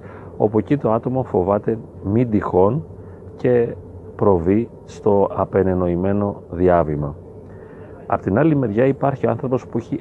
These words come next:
αποφασίσει να αυτοκτονήσει, γιατί έχει διαπιστώσει ότι αυτή είναι η καλύτερη λύση για αυτόν. Σε αυτό το σημείο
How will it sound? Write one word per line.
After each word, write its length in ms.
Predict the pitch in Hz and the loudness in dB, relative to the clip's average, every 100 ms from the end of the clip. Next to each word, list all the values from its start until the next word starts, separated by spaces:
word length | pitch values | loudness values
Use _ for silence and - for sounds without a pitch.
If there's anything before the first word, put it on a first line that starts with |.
| - | -4
αποφασίσει 920 | - 98 92 - 92 - 123 110 - 80 | -4 -2 -4 -2 -6 -2 2 2 0 -2
να 100 | 78 | -2
αυτοκτονήσει, 720 | - 78 78 78 76 - - - - - | -4 -4 -4 -2 -6 -8 -18 -18 -18 -12
γιατί 380 | - 90 120 - 120 | -4 -2 0 0 -2
έχει 260 | 107 123 | 0 0
διαπιστώσει 1080 | 101 95 85 87 - - 120 101 - 110 151 - - - | 2 2 2 -4 -8 2 6 6 2 -2 -2 -6 -18 -6
ότι 220 | - - | -4 2
αυτή 220 | 98 - 147 | 2 2 -2
είναι 140 | 143 | 0
η 40 | |
καλύτερη 540 | 131 110 117 123 123 110 | 0 2 2 2 2 2
λύση 340 | 104 110 - | 2 0 0
για 120 | 98 | -2
αυτόν. 420 | 90 - 87 76 64 - - - - - - - - | -2 2 2 2 -4 -16 -20 -18 -18 -18 -18 -18 -20
Σε 200 | - - | -4 0
αυτό 260 | 92 - 165 | 0 0 -2
το 120 | 135 | -2
σημείο 580 | - 98 98 92 85 | -2 0 2 2 0